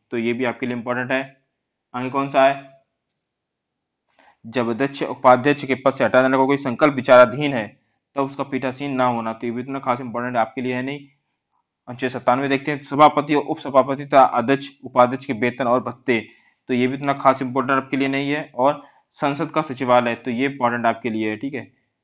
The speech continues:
संसद का सचिवालय, अनुच्छेद अट्ठानवे। आगे क्या है हमारा अगला, तीसरा हमारा कौन सा है? कार्य संचालन। संसद के बाद क्या आएगा? कार्य संचालन, तो अनुच्छेद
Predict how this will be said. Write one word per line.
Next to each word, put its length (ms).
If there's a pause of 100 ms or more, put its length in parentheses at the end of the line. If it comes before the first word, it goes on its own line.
(160)
संसद 280
का 160
सचिवालय, 480
अनुच्छेद 380
अट्ठानवे। 540 (680)
आगे 180
क्या 180
है 60
हमारा 280
अगला, 260
तीसरा 440
हमारा 120
कौन 160
सा 120
है? 80 (760)
कार्य 280
संचालन। 600 (920)
संसद 600
के 80
बाद 120
क्या 100
आएगा? 160 (400)
कार्य 180
संचालन, 440
तो 140
अनुच्छेद 320